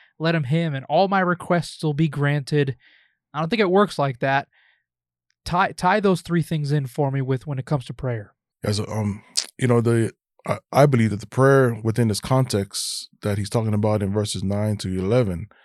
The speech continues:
Speaker 2: um, in our interaction with others is not so much a prayer where we're, where we're asking for things on our behalf. But
Speaker 1: Ooh,
Speaker 2: more,
Speaker 1: okay.
Speaker 2: but more so it's about, uh, praying for others, intercessory prayer, standing in the gap, uh, you know, of loved ones that we know,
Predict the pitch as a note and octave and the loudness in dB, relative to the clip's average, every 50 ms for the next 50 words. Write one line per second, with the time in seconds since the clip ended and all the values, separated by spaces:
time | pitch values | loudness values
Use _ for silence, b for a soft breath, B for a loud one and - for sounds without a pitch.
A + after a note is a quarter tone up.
0 | b b b b b b b b b b b _ - G2+ F#2+ F#2 F2+ F2 - - | b b b b b b b b b b b _ -8 -6 -6 -6 -6 -8 -6 -4
1 | A#2 A2 G#2+ G2+ G2+ A2+ G#2 G2+ G#2 A2 A2 - - F#2+ F2+ F2 F#2 G2+ A2 A2 | -2 0 0 0 0 0 0 0 0 -2 -2 -2 -4 -6 -8 -6 -4 -2 -2 -2
2 | G2 F#2 F2 E2 - - - G2 F#2 F2 G#2 A2+ - - - - A2 G#2+ G#2 G2+ | -2 -2 -6 -6 -10 -10 -10 -8 -6 -4 -2 -2 -2 -2 -4 -4 -4 -4 -4 -4
3 | G2 - F2 - - - A2 A2 G#2 G2+ G2 G#2 A#2 G#2+ G#2 G2 - - G#2+ G#2+ | -6 -8 -10 -10 -6 -2 -2 -2 0 0 0 0 0 0 -2 -4 -4 -2 0 2
4 | G#2+ A2+ A2 G#2 G#2+ A2 - G#2 F#2+ - F#2 - G#2+ G#2 G2+ G2 F#2 F2+ F#2 F#2+ | 2 2 2 0 -2 -2 -4 -6 -6 -8 -6 -4 -2 -2 -2 -2 -2 -4 -4 -4
5 | F#2+ F#2 F2 F2 F2+ F2+ - - - - - - - _ _ b b b b b | -6 -6 -6 -8 -8 -10 -12 -14 -18 -20 -20 -20 -20 _ _ b b b b b
6 | b B2 b b b b D#3+ C#3+ D#3 E3 A#2 A2+ A#2 B2+ C3 - - C#3 D3 F3 | b -20 b b b b -4 0 2 4 4 4 2 0 -4 -6 -4 -2 -2 -4
7 | - - F#2+ G2+ A2+ B2 B2 A#2+ - - G#2+ G2+ G2+ F#2+ - - F#2+ F2+ G#2+ G#2 | -4 -4 -2 2 4 4 4 4 2 0 0 0 0 0 -2 -4 -4 -2 -2 0
8 | G#2 - - b b b b b b b b b - F#2+ F2 F2 - - A#2+ A#2 | -2 -2 -4 b b b b b b b b b -8 -6 -6 -6 -2 0 2 2
9 | A#2 A2+ - G2+ G2 - A#2 A2 F#2+ - G2+ G2 - - - - - _ _ _ | 2 2 0 -4 -4 -2 -2 -2 -2 -2 -6 -8 -10 -12 -14 -14 -18 _ _ _
10 | _ _ _ _ - B2+ A#2+ A2 A2+ - - B2 A#2+ - G2+ F#2+ F#2 - - E2+ | _ _ _ _ -4 -2 0 2 2 2 2 2 0 0 -2 -4 -4 -6 -8 -8
11 | - G#2 A2 - _ _ _ _ - - - C3 B2 A#2+ A#2+ A#2 A2 G#2+ G2 F#2+ | -8 -10 -14 -16 _ _ _ _ -10 -4 0 2 2 4 4 2 0 0 -2 -4
12 | F2+ - G#2+ F#2 - - - _ - - b b b b b b b b b b | -4 -4 -4 -4 -4 -8 -16 _ -20 -20 b b b b b b b b b b
13 | - F#2 F2+ E2+ A2 A2 A2 G#2 G#2 G2+ - - _ _ _ _ - G#2 G2+ G2 | -10 -8 -8 -4 -2 -2 0 0 -2 -2 -4 -8 _ _ _ _ -6 -6 -4 0
14 | G#2+ A2+ B2 B2 A#2 A#2 G#2+ G2 F2+ G2 F#2+ F#2 G2 G2+ G2+ G2+ G#2+ G#2+ G#2 G#2 | 2 4 4 4 4 2 2 0 0 -4 -4 -4 -4 -2 -2 0 0 0 -2 -2
15 | G2 | -4